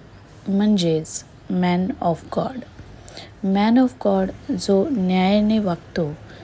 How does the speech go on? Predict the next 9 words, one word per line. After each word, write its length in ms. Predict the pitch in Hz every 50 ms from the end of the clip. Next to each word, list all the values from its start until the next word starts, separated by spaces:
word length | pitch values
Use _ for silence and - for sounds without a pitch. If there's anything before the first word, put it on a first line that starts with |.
| - - - - -
आणि 300 | - 175 180 185 180 - - - - -
नम्रतेने 760 | 190 185 185 190 190 190 185 - - 185 175 180 180 185 - - - - - - - -
चालतो. 520 | 175 160 156 151 151 - 160 147 147 - - - - - - - - - - - - - - - - - - - - - - - - 196
जोपर्यंत 640 | 185 214 226 240 233 254 240 247 240 233 220 196 190 160 147 151 156 - - - - - - - - - - - -
आपण 320 | 175 170 - - 196 190
आपल्या 340 | 190 185 180 - 196 190 185 - - - - - -
आईवडिलांच्या 880 | - 185 196 208 202 202 196 190 185 185 185 180 185 180 - 170 165 175
छत्रछायेखाली 1080 | - - 185 - 202 202 196 - - 190 165 165 170 175 175 - 180 170 170 180 180 170
राहतो, 560 | 165 156 151 165 160 - - 160 143 139